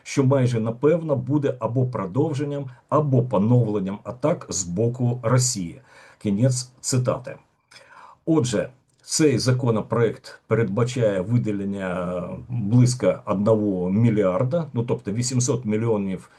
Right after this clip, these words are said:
безпосередньо для України і двісті двадцять п'ять, е, скажімо так, опосередковано через країни Балтії. І можна сказати, що це, ну, м-,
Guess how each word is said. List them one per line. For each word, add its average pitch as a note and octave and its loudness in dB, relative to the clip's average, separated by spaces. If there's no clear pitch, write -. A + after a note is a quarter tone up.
безпосередньо G#2+ 2
для G2 2
України G#2 0
і G2+ -4
двісті G#2+ -4
двадцять G2+ -2
п'ять, - -4
е, G2+ 2
скажімо G#2+ -2
так, A#2 -2
опосередковано A#2+ 0
через G#2+ -6
країни G#2+ 0
Балтії. F2 -4
І A#2 4
можна B2+ 2
сказати, C3+ 0
що B2 -6
це, D#3 0
ну, G2+ -4
м-, B2 2